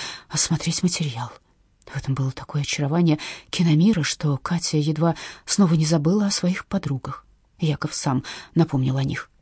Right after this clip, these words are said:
«Э, так куда вас подвезти?» У злополучного бело-голубого особняка на Миллионной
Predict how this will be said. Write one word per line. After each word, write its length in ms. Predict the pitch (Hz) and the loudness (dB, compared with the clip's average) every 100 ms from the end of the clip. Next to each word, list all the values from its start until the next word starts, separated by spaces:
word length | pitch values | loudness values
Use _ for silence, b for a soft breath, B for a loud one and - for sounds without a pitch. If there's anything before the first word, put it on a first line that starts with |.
| _ | _
«Э, 220 | - 220 233 | 2 4 6
так 180 | 269 - | 4 4
куда 440 | 233 202 254 285 | 6 8 8 8
вас 220 | 277 277 | 6 4
подвезти?» 520 | - 240 269 - 277 - _ _ _ _ _ _ _ _ - | 4 4 4 4 2 0 _ _ _ _ _ _ _ _ -8
У 80 | 180 | -6
злополучного 680 | 202 202 247 349 - 339 | -4 -2 -2 -2 2 4
бело-голубого 760 | 277 285 302 262 254 240 277 262 | 6 6 4 4 2 4 2 2
особняка 560 | 226 226 214 214 202 254 | 2 2 4 2 4 6
на 100 | 294 | 8
Миллионной 560 | 233 196 208 285 285 | 8 6 8 8 8